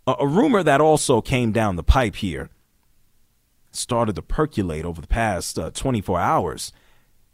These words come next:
is that Mike Tomlin, regardless of what happens here with this season, n-, not a Super Bowl if you ask me, not at all,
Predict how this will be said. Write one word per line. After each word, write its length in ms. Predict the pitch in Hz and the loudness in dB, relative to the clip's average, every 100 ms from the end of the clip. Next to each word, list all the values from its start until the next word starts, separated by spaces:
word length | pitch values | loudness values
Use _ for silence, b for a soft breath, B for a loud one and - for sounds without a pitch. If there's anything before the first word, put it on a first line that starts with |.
| _ _ _ - | _ _ _ -4
is 140 | 123 | 0
that 160 | 135 120 | 2 2
Mike 300 | 123 220 240 | 2 0 0
Tomlin, 520 | 156 151 101 53 52 _ _ _ _ _ _ | 0 0 0 -6 -14 _ _ _ _ _ _
regardless 500 | 123 135 160 170 160 | -2 4 4 4 2
of 120 | 143 | 2
what 160 | 156 214 | 4 4
happens 440 | 143 147 139 127 | 4 0 0 -2
here 140 | 135 127 | 2 2
with 140 | 113 | 2
this 160 | 104 82 | -2 -2
season, 520 | - 123 82 67 - - - | 0 -2 -4 -10 -16 -16 -14
n-, 140 | 80 | -8
not 220 | 98 107 | -4 -2
a 40 | 80 | -2
Super 280 | - 175 85 | -2 -2 -4
Bowl 240 | 85 76 | -6 -6
if 80 | 92 | -8
you 140 | 78 | -6
ask 280 | 76 65 - | -6 -6 -8
me, 200 | 104 71 | -8 -8
not 200 | 80 69 | -8 -8
at 100 | 60 | -6
all, 300 | 101 69 | -6 -6